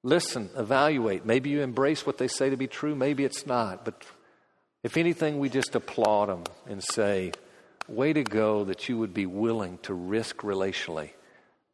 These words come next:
because you're trying to help me." You can smell it when they're telling you what's wrong with you for their sake only.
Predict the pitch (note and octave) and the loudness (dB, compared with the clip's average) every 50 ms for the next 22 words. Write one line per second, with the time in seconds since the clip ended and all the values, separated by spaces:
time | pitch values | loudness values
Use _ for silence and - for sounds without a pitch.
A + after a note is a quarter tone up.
0 | _ - G#2+ - - A2 G2+ G2+ F#2 - - - - - - - _ _ _ _ | _ -8 -6 -2 0 0 0 0 -2 -4 -10 -12 -16 -18 -20 -20 _ _ _ _
1 | _ - G2+ - - - F#2 E2+ F2+ F2 D#2+ D#2 D#2 E2 D2+ D2 - D#2+ D#2 - | _ -6 -4 -4 -2 -2 -2 -2 -2 -2 -6 -6 -6 -6 -8 -8 -10 -16 -20 -20
2 | - _ _ _ _ _ _ _ _ _ _ _ _ _ _ _ _ - _ _ | -20 _ _ _ _ _ _ _ _ _ _ _ _ _ _ _ _ -20 _ _
3 | - D3 D3+ - - B2+ A#2 - - - - E3+ E3+ E3 D#3 C#3+ A#2 G#2+ - - | 2 2 2 2 0 0 0 0 0 0 4 4 6 6 6 6 4 2 0 -2
4 | B2 A#2 A#2 G#2+ - - - C#3+ C#3 C3+ B2+ A#2 A2 G#2+ G#2 A#2 A2+ - - A#2+ | 0 0 0 0 0 0 2 2 4 4 2 2 0 0 0 0 -2 0 0 2
5 | A#2+ B2 B2 A#2+ A2+ F#2+ G#2 G2+ G2 G2 F#2 F2 - - _ _ _ _ _ _ | 2 4 2 0 -2 -2 -2 -4 -2 -2 -4 -6 -8 -14 _ _ _ _ _ _
6 | _ _ _ _ _ - - A2 F#2 E2+ F2 F#2+ A2 B2 C#3+ B2+ - - B2+ A2+ | _ _ _ _ _ -2 0 0 0 0 2 4 4 4 4 2 0 0 0 0
7 | A2+ - A#2 G#2 G#2 G#2 F#2 F2 E2 D2+ C#2+ | 0 0 -2 -4 -2 -4 -6 -8 -10 -10 -12